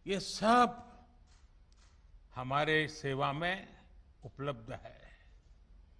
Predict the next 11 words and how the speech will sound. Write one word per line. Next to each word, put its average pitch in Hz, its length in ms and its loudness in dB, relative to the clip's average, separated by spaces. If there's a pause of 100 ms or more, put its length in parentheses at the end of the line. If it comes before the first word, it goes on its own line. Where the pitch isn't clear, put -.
(260)
यानी 185 600 2 (760)
एक 240 500 8
प्रकार 175 460 2
से 214 340 2
पूरा 233 760 2
इकोसिस्टम 240 1000 0 (1200)
बदल 156 420 0
चुका 160 360 -8
है। - 520 -20 (1120)
यही 160 440 4
बदलाव 226 540 6